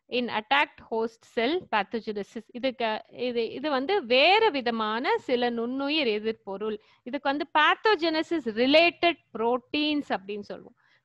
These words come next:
Phytoalexin வந்து ஒரு, ஒரு விதமான ரசாயனம், நச்சு ரசாயனம், ஆ, பூஞ்சை நச்சாக செயல்படுகிறது. இது வந்து இரண்டாவது முறையான ஒரு, அ, நச்சு,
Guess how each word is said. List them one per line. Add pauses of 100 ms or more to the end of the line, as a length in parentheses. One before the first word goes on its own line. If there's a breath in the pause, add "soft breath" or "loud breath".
(140)
Phytoalexin
வந்து
ஒரு,
ஒரு
விதமான (180)
ரசாயனம்,
நச்சு
ரசாயனம், (480)
ஆ, (720)
பூஞ்சை
நச்சாக
செயல்படுகிறது. (380)
இது
வந்து
இரண்டாவது
முறையான
ஒரு, (280)
அ,
நச்சு,